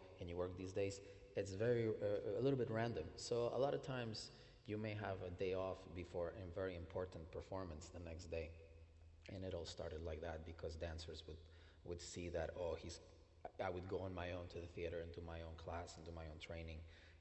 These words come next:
And little by little, people started, "Oh, can I join you? Can I join you?" And little by little, next thing you know, we had a very group, a big group of people, um, asking me to you know, train with them. And then that's how it evolved. And the last,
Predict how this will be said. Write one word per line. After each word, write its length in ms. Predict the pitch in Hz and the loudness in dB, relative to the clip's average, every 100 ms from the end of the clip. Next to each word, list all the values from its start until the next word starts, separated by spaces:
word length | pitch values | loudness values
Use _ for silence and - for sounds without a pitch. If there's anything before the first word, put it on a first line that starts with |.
| - | 0
And 120 | 98 | 4
little 160 | 107 | 6
by 120 | 92 95 | 6 4
little, 200 | 101 92 | 4 4
people 300 | - - 85 | 2 0 0
started, 340 | - 85 87 | 2 0 2
"Oh, 120 | 87 110 | 2 0
can 180 | 101 | 0
I 120 | 101 98 | -2 0
join 280 | 113 110 107 | 0 0 0
you? 200 | 117 92 | -2 -4
Can 160 | - 92 | -6 -4
I 80 | 82 | -4
join 260 | 80 80 | -6 -6
you?" 80 | 80 85 | -6 -4
And 100 | 95 | 4
little 180 | 131 123 | 6 8
by 140 | 107 | 6
little, 300 | 117 107 101 | 8 6 6
next 240 | 101 98 | 2 -2
thing 100 | - | -4
you 80 | 98 | -2
know, 160 | 104 110 | 0 2
we 140 | 90 | 2
had 160 | 92 90 | 0 -2
a 60 | 87 90 | -4 -2
very 160 | 92 95 | 0 2
group, 260 | 90 85 - - | 0 -4 -6 -10
a 60 | 87 90 98 | -8 -6 -4
big 140 | 92 | -4
group 220 | 95 - | -4 -4
of 120 | 90 - | -8 -4
people, 420 | 98 - 90 87 - - - - - | -4 0 0 0 -4 -14 -18 -16 -6
um, 200 | 87 85 87 | -4 -2 -2
asking 400 | 90 - - 87 | -2 -2 -6 -4
me 100 | 85 | 0
to 100 | 80 80 - - - | 0 -2 -10 -16 -10
you 60 | 92 | -8
know, 140 | 73 - - | -6 -8 -4
train 320 | - 98 101 | 0 2 2
with 100 | 87 | 0
them. 160 | 87 82 92 - | 0 -4 -6 -2
And 120 | 156 175 | 0 4
then 180 | 160 127 | 6 6
that's 220 | 117 - | 4 4
how 140 | 90 | 2
it 100 | 87 | 2
evolved. 540 | 85 87 113 95 80 - - - - - - 92 | 0 0 0 0 -2 -10 -16 -16 -20 -20 -12 -6
And 420 | 95 90 87 87 | -4 -4 -4 -2
the 100 | 87 | 0
last, 500 | 92 95 90 - | 2 2 -2 -6